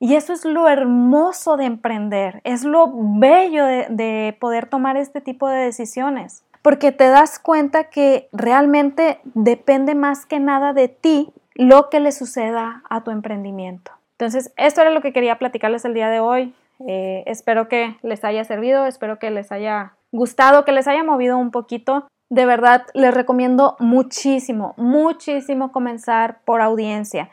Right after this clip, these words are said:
Si todavía no tienes definido tu cliente ideal, puedes empezar a buscar dentro de tus redes sociales, dentro de tu perfil de Facebook, quiénes de tus amigos, quiénes de tus contactos pueden entrar en esa audiencia. Si aún no sabes cómo, puedes descargar el archivo que tengo para ti, se llama Comienza a conocer tu audiencia.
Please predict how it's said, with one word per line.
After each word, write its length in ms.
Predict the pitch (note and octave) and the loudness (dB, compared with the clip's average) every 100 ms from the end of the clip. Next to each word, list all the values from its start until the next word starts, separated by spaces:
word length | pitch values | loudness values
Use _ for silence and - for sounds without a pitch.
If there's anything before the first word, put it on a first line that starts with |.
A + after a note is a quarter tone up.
| _ _ | _ _
Si 160 | - B3+ | -10 -2
todavía 340 | B3+ C4 C4+ | 2 2 2
no 120 | D4 | -2
tienes 220 | D4+ C#4+ | -2 -2
definido 380 | C#4 C#4+ C4+ C4 | -2 -2 -2 -2
tu 120 | B3+ | -4
cliente 340 | B3+ B3+ B3 B3+ | -6 -6 -4 -2
ideal, 420 | B3+ B3 B3+ B3+ | 0 2 0 -2
puedes 340 | C4 C4 D4 D4 | 0 2 2 0
empezar 500 | C#4 C4+ B3 B3 B3+ | -6 -6 -4 -4 -2
a 60 | |
buscar 460 | B3+ B3 - A3+ A3+ | -4 -6 -4 -2 -2
dentro 340 | G#3+ C4+ D4 | -2 -2 0
de 80 | D#4 | -2
tus 160 | D4+ B3+ | -2 -2
redes 220 | B3+ C4 | 0 0
sociales, 580 | C4 B3+ A#3 A#3 A#3+ - _ _ - | -2 -2 0 0 -4 -8 _ _ -4
dentro 320 | A#3 C4 D4+ | -2 2 2
de 80 | D4+ | 2
tu 100 | C#4 | -2
perfil 460 | C4 B3+ C4 B3+ | -4 -4 -4 -2
de 280 | B3 B3+ B3+ B3+ | 0 -2 -2 -2
Facebook, 460 | B3 A#3 B3+ B3+ _ _ | -4 -2 -6 -6 _ _
quiénes 400 | C4+ C#4+ C#4+ D#4 | -2 0 0 -2
de 100 | D#4 | -4
tus 180 | D4+ C#4 | -6 -8
amigos, 420 | C4 B3 A#3 A#3 | -6 -4 -6 -6
quiénes 240 | B3 C4 | -8 -6
de 80 | C#4 | -6
tus 200 | C#4 C4 | -6 -10
contactos 680 | - B3+ B3+ B3 B3 B3 - | -10 -6 -2 -2 -2 -10 -10
pueden 440 | - B3+ B3+ C4+ | -4 -2 0 -2
entrar 380 | C4+ B3+ A#3+ A#3 | -6 -4 -2 -2
en 160 | B3 A#3+ | -4 -8
esa 240 | A3 B3 | -8 -6
audiencia. 640 | A#3 A#3+ C4+ D4 A#3+ F3 - _ - _ | -6 -4 -4 -4 -8 -10 -12 _ -20 _
Si 140 | - | -4
aún 180 | A#3 A#3+ | -2 0
no 100 | C#4+ | -2
sabes 300 | D4 C#4+ D4 | 0 -2 -2
cómo, 540 | - C4+ C4 C#4 C#4+ - | 2 2 4 2 0 0
puedes 260 | C4 C#4 | 2 2
descargar 440 | C#4+ - C4+ C4 C4+ | -2 -4 -2 0 2
el 120 | C4+ | 0
archivo 400 | C4 - C4+ C4+ | -2 -4 -2 -2
que 80 | B3+ | -6
tengo 320 | A#3 A#3 B3 | -6 -6 -2
para 280 | A#3+ G3+ G#3 | -2 -2 -4
ti, 180 | D#4 | -8
se 140 | F#4 G#3+ | -6 -8
llama 260 | G3+ A3+ | -6 -6
Comienza 420 | A#3 A3+ A#3 B3 C4 | -6 -6 -6 -8 -8
a 40 | |
conocer 360 | B3+ A3+ A#3 A3+ | -8 -6 -8 -6
tu 100 | A#3+ | -4
audiencia. 600 | A#3+ B3+ C#4 C#4 D#4+ | -2 -2 -2 -2 -4